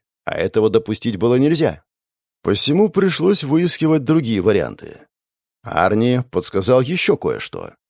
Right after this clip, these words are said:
Хозяин лавки имел способность оборачиваться в огромного льва. Ещё один из его людей мог становиться медведем. Сразу два бывших рыцаря были повелителями молний. О способностях остальных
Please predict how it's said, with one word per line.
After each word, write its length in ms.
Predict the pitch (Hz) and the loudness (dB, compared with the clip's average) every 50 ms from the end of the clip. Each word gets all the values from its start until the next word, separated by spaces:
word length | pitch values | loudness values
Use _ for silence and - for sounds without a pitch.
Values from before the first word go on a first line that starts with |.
| _ _ _ _ _ _ _ _ _ | _ _ _ _ _ _ _ _ _
Хозяин 560 | - - - 113 113 104 104 117 110 104 104 | -6 0 2 2 2 4 4 4 4 4 4
лавки 520 | 107 120 127 120 - - - - - - - - | 4 4 4 2 0 -6 -12 -12 -12 -14 -8 -4
имел 300 | 92 107 139 175 190 170 | 0 0 2 2 0 0
способность 640 | - - 123 123 - 151 143 139 143 131 - - | 0 -2 -2 0 2 2 2 2 2 0 -2 0
оборачиваться 680 | - 113 110 110 107 120 120 - 120 113 110 - - 117 | 0 2 2 4 2 2 2 0 0 0 0 0 0 0
в 60 | 113 117 | 2 2
огромного 420 | 101 98 95 98 101 98 98 107 | 2 2 0 0 0 0 0 0
льва. 400 | 98 87 - 53 50 - - _ _ _ _ _ _ _ _ _ | 0 -2 -4 -10 -12 -14 -18 _ _ _ _ _ _ _ _ _
Ещё 460 | - 85 85 85 80 - - 120 127 143 | -12 -10 -8 -8 -8 -4 -2 2 4 4
один 260 | 151 147 156 160 156 | 4 4 4 2 2
из 120 | 147 107 131 | 2 2 2
его 160 | 139 147 147 | 4 4 4
людей 260 | 147 123 131 143 143 | 4 2 2 2 2
мог 240 | 135 110 95 92 - | 2 2 0 -2 -2
становиться 460 | - - 117 123 123 135 - - 160 | -2 0 0 0 0 -2 -2 -2 -2
медведем. 540 | 165 180 170 156 135 78 - - - - - _ _ _ _ _ _ _ _ _ _ _ _ | -2 -2 0 -2 -2 -2 -4 -6 -12 -14 -18 _ _ _ _ _ _ _ _ _ _ _ _
Сразу 560 | - - - 131 139 165 170 147 117 143 139 | -6 -2 0 2 4 4 4 4 2 0 0
два 300 | 110 98 101 135 127 117 | 0 2 2 4 4 4
бывших 420 | 92 90 117 101 - - 92 87 - | 4 2 0 -2 -2 -4 -6 -4 -2
рыцаря 440 | 110 131 131 - 147 143 147 143 120 | -2 -2 0 0 2 4 4 4 2
были 300 | 85 78 90 98 113 135 | 0 -2 0 0 0 0
повелителями 680 | - 160 160 147 147 101 90 - - 101 110 127 147 | 0 0 0 0 0 0 -2 -4 -4 -2 0 0 0
молний. 460 | 165 175 156 98 73 65 - - - _ _ _ _ _ _ _ _ | 2 0 0 -2 -4 -6 -12 -16 -20 _ _ _ _ _ _ _ _
О 140 | - 110 110 | 0 2 2
способностях 800 | - - - 104 104 - 110 104 101 101 98 - - 95 92 - - | 2 0 -2 -2 0 0 0 0 0 0 -2 -2 -2 -6 -6 -4 -4
остальных 640 | 95 92 - - 76 76 104 131 147 139 - - | -4 -4 -2 -4 -2 0 0 0 0 -2 -4 -8